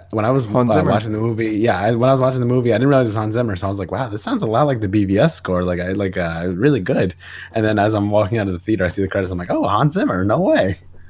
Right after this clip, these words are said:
Speaker 2: Yeah, I
Speaker 1: So,
Speaker 2: didn't know he was
Speaker 1: he
Speaker 2: doing it either until I
Speaker 1: Yeah.
Speaker 2: heard it. I kinda recognized it's like, this is, like
Speaker 1: Yeah, yeah. I, it made, it made, it immediately made me think of, like, B V S and Man of Steel. So I was like, "Oh, maybe, you know, it, maybe it's, like, somebody inspired by him," but it is him. So he did go with the score a lot.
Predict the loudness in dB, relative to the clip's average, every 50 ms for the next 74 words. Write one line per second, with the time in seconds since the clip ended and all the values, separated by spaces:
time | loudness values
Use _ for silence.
0 | -6 0 2 6 8 8 8 8 6 4 2 2 4 4 4 4 4 4 4 4
1 | 4 4 4 2 2 2 2 4 4 4 4 2 2 4 4 6 6 6 4 2
2 | 0 0 2 4 6 6 6 6 4 2 2 0 2 4 4 4 6 6 6 6
3 | 6 6 4 4 6 4 4 2 0 -4 -6 -4 -2 -4 -4 -2 0 0 0 0
4 | 0 -2 -2 -2 -4 -6 -10 -14 -20 -20 -20 -20 -20 -20 -20 -20 -20 -20 -10 -2
5 | 2 4 6 6 6 6 4 6 6 6 6 4 4 2 -2 -2 0 0 2 4
6 | 4 4 4 4 4 4 4 2 2 0 -2 -2 -2 -2 -2 0 0 0 0 2
7 | 0 0 0 -2 -2 -2 -2 -4 -4 -4 -4 -4 -4 -6 -6 -6 -6 -4 -2 -2
8 | -2 -2 -2 -4 -6 -6 -4 -4 -4 -4 -6 -8 -6 -4 -4 -2 -2 -4 -6 -6
9 | -8 -8 -8 -6 -4 -4 -4 -4 -4 -4 -4 -4 -2 -2 -2 -2 -2 -2 -2 0
10 | 0 0 0 0 -2 -2 -4 -4 -2 0 0 2 2 0 0 -2 -2 -2 0 0
11 | 0 0 0 0 2 2 2 2 2 2 2 2 2 2 2 4 4 4 4 4
12 | 4 2 0 0 -2 -4 -4 -4 -2 -2 -2 -4 -8 -12 -16 -20 -4 -2 2 4
13 | 4 4 4 4 4 2 2 -2 -6 -6 -4 -4 -2 -2 -2 -2 -4 -4 -6 -8